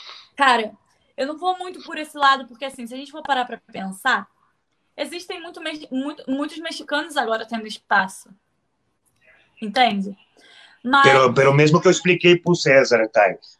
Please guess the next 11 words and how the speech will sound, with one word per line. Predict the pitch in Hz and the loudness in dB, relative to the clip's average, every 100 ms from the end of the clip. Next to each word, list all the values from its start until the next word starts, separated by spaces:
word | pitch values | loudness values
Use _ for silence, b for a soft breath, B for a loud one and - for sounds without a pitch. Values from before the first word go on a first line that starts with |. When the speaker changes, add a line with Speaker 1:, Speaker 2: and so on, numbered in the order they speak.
| - | -12
Speaker 2:
O | 113 | -6
mexicano | 117 - - 165 190 | -2 -2 2 2 4
tem | 190 190 | 4 6
um | |
espaço | 185 - 160 151 151 139 | 4 2 2 2 2 -2
mais | 135 151 147 | 0 0 0
grande | 143 143 139 117 | 0 2 0 -2
dentro | 127 131 131 | -2 -2 0
da | 120 | -2
luta | 120 131 101 131 | 0 0 0 2
livre, | 165 147 113 | 2 2 -2